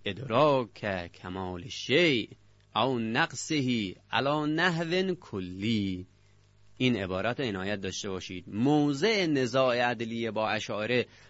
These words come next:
کدوم حسن قبحی است؟ اون حسن قبح به معنای سوم،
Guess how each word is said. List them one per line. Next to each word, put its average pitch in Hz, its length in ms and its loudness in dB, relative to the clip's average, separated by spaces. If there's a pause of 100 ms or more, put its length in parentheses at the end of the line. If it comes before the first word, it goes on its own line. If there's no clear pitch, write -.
(180)
کدوم 175 460 4
حسن 208 240 0
قبحی 196 460 2
است؟ - 220 -8 (760)
اون 175 200 6
حسن 123 500 0
قبح 120 400 -2
به 113 200 -2
معنای 120 640 2
سوم، 131 640 0